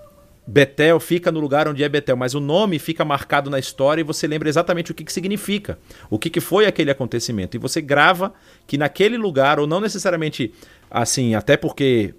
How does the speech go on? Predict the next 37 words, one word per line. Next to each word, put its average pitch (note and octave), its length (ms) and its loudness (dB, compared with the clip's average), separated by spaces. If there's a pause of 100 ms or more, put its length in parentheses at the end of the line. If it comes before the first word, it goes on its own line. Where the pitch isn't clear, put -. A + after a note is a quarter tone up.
(420)
quatrocentos C#3 640 0
anos C#3+ 180 0
já A#2+ 120 0
haviam A2+ 200 -2
se A2 120 -8
passado, A#2 520 -2
né? A#2+ 160 -6 (600)
É, G#2+ 680 2
mas A#2+ 260 0
que C#3 140 -4
naquela E3 340 2
região E3+ 720 0
houve D#3+ 280 2
um F3+ 80 -4
encontro D3+ 420 -6
de E3 100 -4
Deus C#3+ 320 0
com E3 340 -2
Jacó, C#3+ 560 0 (680)
e A2+ 460 0
Jacó C3 380 4
ali C#3+ 300 2
fez C3+ 440 2
um B2 60 -2
altar, B2 380 0
chamou A#2+ 300 -4
de C#3 80 -2
Betel. C3 300 0
Então D3 160 -6
você D#3+ 200 -2
fixa F#3 720 -2 (540)
a B2 100 2
história E3+ 600 2
na D3+ 260 0
memória D#3 440 -2
do E3+ 80 -4
povo A2+ 340 -4